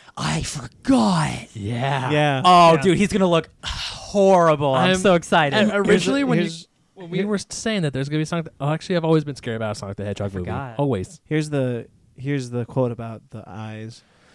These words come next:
Speaker 3: <clears throat>
Speaker 2: Crap
Speaker 3: "I don't think
Speaker 2: baskets.
Speaker 3: Sega was entirely happy with the eye decision, but these sorts of things you go,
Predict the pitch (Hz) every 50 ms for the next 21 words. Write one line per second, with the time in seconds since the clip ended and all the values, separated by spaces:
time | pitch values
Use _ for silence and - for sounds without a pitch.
0 | _ - _ _ _ - 220 247 - 208 185 185 175 - 185 - 196 202 214 240
1 | 262 240 - 214 202 175 - - 190 190 190 160 160 139 131 127 131 131 135 143
2 | 156 165 151 143 127 139 147 147 - 151 139 127 123 - 143 143 135 143 143 135
3 | 127 - 127 113 107 117 120 117 _ 151 151 _ 240 262 - - 247 226 - 214
4 | _ - 202 196 175 180 165 170 165 156 151 151